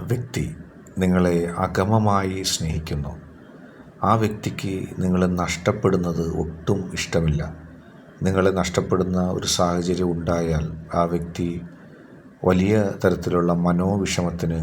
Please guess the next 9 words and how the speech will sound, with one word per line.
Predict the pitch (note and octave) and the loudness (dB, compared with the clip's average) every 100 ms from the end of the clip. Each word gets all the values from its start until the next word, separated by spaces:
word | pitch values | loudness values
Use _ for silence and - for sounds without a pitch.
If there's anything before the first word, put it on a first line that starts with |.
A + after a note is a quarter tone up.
| D#2+ D#2+ | -2 -4
അടിമയായി | D#2+ E2 E2+ D#2+ D#2+ D#2+ | -2 0 2 2 2 0
പോകും. | C#2+ C#2 A1+ - - - - - - - - - - - | -4 -4 -8 -12 -18 -20 -20 -20 -20 -20 -20 -20 -12 -2
നിങ്ങളെ | G2+ G#2+ A2 A2 G#2+ G#2+ - - - - | 2 4 4 4 4 0 -10 -18 -6 -2
അത്രമാത്രം | - - A#2 A#2+ A2 G2+ - F#2 F2 D#2+ - | -2 0 2 6 6 4 2 2 2 0 -2
സ്നേഹിച്ചുകൊണ്ടാണ് | - - F2+ F2+ E2+ F2+ F2 E2+ E2 D#2+ D#2+ D#2+ | 0 4 6 6 4 6 6 6 6 6 4 4
ആ | E2+ | 4
വ്യക്തി | E2 D#2+ E2 D#2+ | 4 2 4 4
മുന്നോട്ട് | E2 E2 D#2 E2 | 4 0 2 2
പോകുന്നത്. | D#2+ D2+ C#2+ C2+ | 4 4 4 2